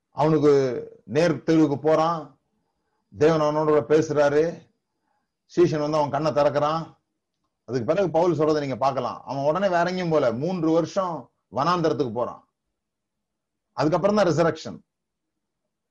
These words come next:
So, இப்போ உங்களுடைய தரிசனம் எந்த நிலைமையில இருக்குது? ஒருவேளை பர்த்திங்ல இருக்குதா, அல்லது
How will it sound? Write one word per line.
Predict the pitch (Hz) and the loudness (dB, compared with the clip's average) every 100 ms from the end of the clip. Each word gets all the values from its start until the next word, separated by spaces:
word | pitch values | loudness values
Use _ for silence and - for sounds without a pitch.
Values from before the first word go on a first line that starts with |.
| _ _ _ _ _ _ _ _ _ _ _ | _ _ _ _ _ _ _ _ _ _ _
So, | 170 156 | 2 2
இப்போ | 147 208 | 2 2
உங்களுடைய | 180 175 165 147 | 2 2 2 4
தரிசனம் | 151 202 156 175 175 185 | 2 2 0 -4 -4 -4
எந்த | 151 170 196 | -4 -2 0
நிலைமையில | 185 180 170 160 160 | 0 -2 0 2 2
இருக்குது? | 165 139 113 - _ _ _ _ | 2 -2 -2 -8 _ _ _ _
ஒருவேளை | - 135 160 135 | -2 0 2 0
பர்த்திங்ல | 117 202 - 190 160 | 2 2 2 0 2
இருக்குதா, | 151 131 131 151 139 _ _ _ _ _ _ _ _ _ _ _ _ _ _ _ _ | 2 2 0 -2 -6 _ _ _ _ _ _ _ _ _ _ _ _ _ _ _ _
அல்லது | 165 180 175 170 151 127 - | 2 4 4 4 2 0 -8